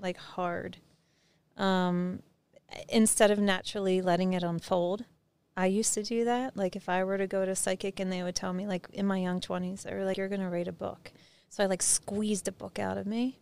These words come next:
rather than, like, letting it naturally,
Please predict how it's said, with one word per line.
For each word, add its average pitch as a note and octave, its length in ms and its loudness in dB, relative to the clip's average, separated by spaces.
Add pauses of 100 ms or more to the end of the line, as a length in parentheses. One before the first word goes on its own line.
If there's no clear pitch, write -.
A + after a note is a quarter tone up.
(100)
rather G3 240 6
than, F#3+ 200 4
like, F#3 200 0
letting F#3 400 2
it F#3 180 -2
naturally, F#3 840 0